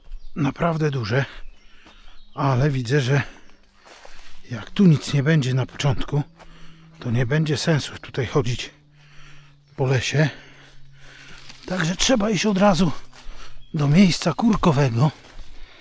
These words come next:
i nie kombinować. Ale już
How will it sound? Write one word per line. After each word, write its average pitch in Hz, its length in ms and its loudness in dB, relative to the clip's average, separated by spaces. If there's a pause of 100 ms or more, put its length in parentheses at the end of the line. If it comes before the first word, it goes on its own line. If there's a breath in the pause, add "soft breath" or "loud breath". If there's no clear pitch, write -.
(1120 loud breath)
i 147 100 -2
nie 151 160 2
kombinować. 127 640 0 (760 loud breath)
Ale 117 300 -4 (280 loud breath)
już 139 320 -2